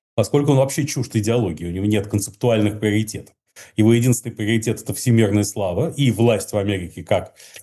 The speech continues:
м, ключевой механизм обеспечения всемирной славы, и на, на, для этого он может использовать любые идеологические оболочки. Вот там Такер Карлсон, Стивен Беннон или даже вице-президент Джей Ди Венс — это в большей степени магисты настоящие. Трамп — нет.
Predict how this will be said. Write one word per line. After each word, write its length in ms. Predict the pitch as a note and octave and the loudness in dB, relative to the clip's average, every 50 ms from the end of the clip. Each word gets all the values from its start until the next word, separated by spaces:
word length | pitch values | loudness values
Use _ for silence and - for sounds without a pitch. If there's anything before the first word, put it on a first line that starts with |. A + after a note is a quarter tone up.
| _ _ _ _ - | _ _ _ _ -4
м, 280 | C3 G#2+ G2 G2 G2 G2 | -4 -2 -2 -2 -4 0
ключевой 400 | - B2+ A#2+ - C#3 C3+ C3 A#2+ | 2 2 2 4 2 0 2 2
механизм 500 | A#2 A2+ A2+ B2+ A2+ G#2+ G#2+ G2 F#2+ G2+ | 2 2 2 2 2 2 2 0 0 -2
обеспечения 580 | G#2+ G#2+ A#2 A2+ - - C3 - D#3+ D#3 F3 E3 | -4 -4 -4 -6 -6 -6 -4 -2 -2 0 0 -2
всемирной 380 | - - F3+ F3+ F#3 F#3+ G3+ F3+ | -2 -2 -2 0 0 -2 -2 -4
славы, 320 | - G#3+ A3 A3 G#3+ F3 | -2 -2 -2 -2 0 2
и 80 | C#3 C#3 | 2 4
на, 180 | C#3 C#3 C3+ B2+ B2 | 4 2 2 0 -2
на, 220 | B2+ B2 B2 B2 A#2+ | -2 -2 -2 0 0
для 180 | B2 A#2+ C#3 | 0 2 2
этого 200 | F3 F#3 - C3+ B2 | 2 2 2 2 2
он 40 | C3 | 2
может 180 | D3+ D3 C3+ | 0 0 -2
использовать 360 | A#2 - C#3 C3 B2+ B2 B2+ | -4 -2 -2 -2 0 0 2
любые 360 | B2+ A2+ G#2 G#2+ B2+ C#3+ C#3+ C3 | 2 2 4 4 4 4 4 4
идеологические 680 | G#2 A2 G#2 G#2 F#2+ G2 A2+ A2+ - - - A#2 - | 2 2 2 0 0 0 -2 -6 -6 -6 -4 -2 -2
оболочки. 540 | - G#2 A2+ G#2+ F2+ - - - - - _ _ _ _ _ - - - - - | 0 0 0 -2 -2 -6 -12 -16 -20 -20 _ _ _ _ _ -20 -20 -18 -8 -4
Вот 140 | G#2+ G2 - | -4 -2 0
там 300 | G2+ F#2+ F2 F2+ E2+ - | 0 0 0 -2 -4 0
Такер 320 | - A2 A2 - G2 F2 | 0 0 0 0 -4 -4
Карлсон, 580 | - - D#3 F3+ F#3 F3 D#3+ - - - A#2+ G#2+ | 0 2 4 4 4 4 2 0 -2 -4 -8 -8
Стивен 400 | - - - A2+ G2 F#2+ F2+ E2+ | -6 -2 -2 0 0 0 -2 2
Беннон 340 | D#2+ A#2+ C#3+ D#3 D3+ C#3+ C3 | 2 2 4 4 4 2 2
или 200 | A#2+ A#2 G#2 A2 G#2 | 2 2 2 2 2
даже 560 | G#2 A#2+ A2 G2+ F#2 F2 F2 F2+ E2 - _ _ _ _ - - - | 2 2 2 2 0 -2 -4 -6 -8 -8 _ _ _ _ -20 -8 0
вице-президент 760 | A2 A#2+ B2 B2 - G#2+ - A2 A2 G#2+ A2 A#2 G#2+ G#2 G2+ | 2 2 2 2 -2 -8 -6 -4 -4 -2 -2 -2 -2 -2 -2
Джей 200 | G#2 A#2 A#2 A2 G#2 | -2 -2 -2 -2 0
Ди 120 | A2 B2 C3 | 0 0 2
Венс — 260 | G3+ A#3+ B3 B3 E3 | 2 2 0 0 -4
это 120 | D3+ D3+ C#3+ | -4 -2 0
в 60 | C3+ | 2
большей 300 | C3+ C#3 A2+ - - G#2+ | 4 4 2 2 -2 -6
степени 360 | - - B2+ B2+ - A#2+ A#2 | -6 -6 -6 -4 0 2 2
магисты 480 | A2 A2 A2 G#2+ G#2 B2+ B2 - - B2+ | 4 4 4 2 2 0 -2 -2 -2 -4
настоящие. 680 | A#2+ A#2 A#2 - - B2+ A2+ F2+ - - - - F2+ - | -2 -2 -2 -2 -2 -2 -2 -2 -6 -10 -14 -16 -12 -4
Трамп — 300 | - C#3 E3+ F3 - - | 0 0 0 0 0 -4
нет. 300 | F#2+ E2 - - - | -6 -6 -6 -10 -16